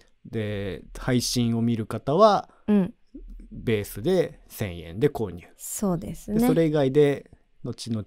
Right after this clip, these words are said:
Speaker 1: 欲しいなって人は千五百円。
Speaker 2: うん。だからベースは千円のだけ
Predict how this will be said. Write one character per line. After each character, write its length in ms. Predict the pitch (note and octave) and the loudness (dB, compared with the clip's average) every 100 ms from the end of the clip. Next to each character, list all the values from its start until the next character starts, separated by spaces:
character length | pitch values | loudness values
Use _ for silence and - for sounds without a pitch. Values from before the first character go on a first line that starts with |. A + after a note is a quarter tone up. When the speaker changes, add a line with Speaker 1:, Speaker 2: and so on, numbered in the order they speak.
| A2+ | -10
Speaker 1:
欲 200 | - A2 | -10 -8
し 180 | A#2+ | -6
い 40 | G2+ | -6
な 120 | G2+ | -6
っ 40 | |
て 220 | - - G2 | -8 -12 -12
人 240 | - G3+ | -2 2
は 260 | C#3 F2 - | 2 0 -8
千 240 | - G#2 | -8 -6
五 80 | F#2 | -8
百 280 | - E2+ - | -14 -14 -16
円。 120 | C#2 _ - | -18 _ -6
Speaker 2:
う 60 | G3+ | -4
ん。 140 | E3 - - - | -4 -6 -16 -8
だ 120 | G#3+ | -6
か 140 | - G#3+ | -4 -4
ら 60 | |
ベ 200 | F3 F3+ | -2 -2
ー 40 | A3+ | -2
ス 140 | - | -2
は 140 | D#4 | -4
千 280 | D#4 A#3+ C4 | -2 -2 -2
円 60 | F4+ | -2
の 120 | C4 | -4
だ 140 | F3+ | -4
け 160 | E3 F#3+ | -6 -10